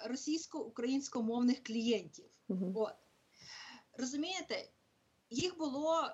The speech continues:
Speaker 1: е, я б вела, можливо, з біля десяти сесій. Е, я не з-, ну, я, я якби співведуча була, тому що я була студентка на
Speaker 2: Так,
Speaker 1: практиці,
Speaker 2: так.
Speaker 1: так?
Speaker 2: Мгм.
Speaker 1: Я була співведуча, і я спостерігала за цим процесом. Ви знаєте, їх було біля двадцяти,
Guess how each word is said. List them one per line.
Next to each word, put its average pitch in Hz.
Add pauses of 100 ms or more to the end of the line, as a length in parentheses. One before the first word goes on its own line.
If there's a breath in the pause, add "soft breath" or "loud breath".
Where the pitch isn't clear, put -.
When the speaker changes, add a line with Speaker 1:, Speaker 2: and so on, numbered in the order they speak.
Speaker 1:
е, 220 (120)
я 262
б - (160)
вела, 240 (100)
можливо, 214
з - (760)
біля 202
десяти 214
сесій. 262 (480)
Е, 202
я 262
не 262
з-, 247
ну, 269
я, 247
я 233
якби 220
співведуча 226
була, 180
тому 185
що 190
я 185
була 185
студентка 214
на 175
Speaker 2:
Так, -
Speaker 1:
практиці, 185
Speaker 2:
так. 240
Speaker 1:
так? 202
Speaker 2:
Мгм. 196 (220 soft breath)
Speaker 1:
Я 240
була 233
співведуча, 233
і -
я 311
спостерігала 277
за 240
цим 233
процесом. -
Ви 226
знаєте, 294 (360 soft breath)
їх 427
було 330
біля 277
двадцяти, 240